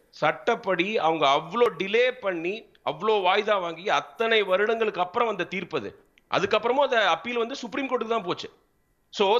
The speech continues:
தார்மீகப்படி, அதாவது இது சட்டத்தை மதிக்கிற எல்லாருமே அந்த கேள்வியை எழுப்பணும். அது அப்-, சட்டப்படி ஒருத்தர் குற்றவாளி அப்படின்னு ஆகிற நிலைமையில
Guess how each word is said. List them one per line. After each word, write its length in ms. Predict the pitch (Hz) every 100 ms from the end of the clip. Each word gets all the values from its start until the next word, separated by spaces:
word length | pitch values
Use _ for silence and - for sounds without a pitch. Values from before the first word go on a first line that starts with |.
| 156
தார்மீகப்படி, 1120 | 151 190 247 269 269 240 214 170 175 131 - _ _ _
அதாவது 520 | - 139 196 214 247 170
இது 400 | 151 165 151 - 135
சட்டத்தை 640 | 139 147 254 254 247 190
மதிக்கிற 460 | 170 226 - 240 196
எல்லாருமே 500 | 180 208 214 208 254
அந்த 180 | 214
கேள்வியை 500 | 196 208 214 220 226 254 - _ -
எழுப்பணும். 460 | 180 277 254 151 - -
அது 200 | 139 -
அப்-, 240 | - - -
சட்டப்படி 800 | - 127 131 - 240 - 220 269
ஒருத்தர் 260 | 247 202 175
குற்றவாளி 800 | 180 - 220 208 208 214 220
அப்படின்னு 300 | - 147 190
ஆகிற 320 | 175 180 190 180
நிலைமையில 460 | 156 165 170 208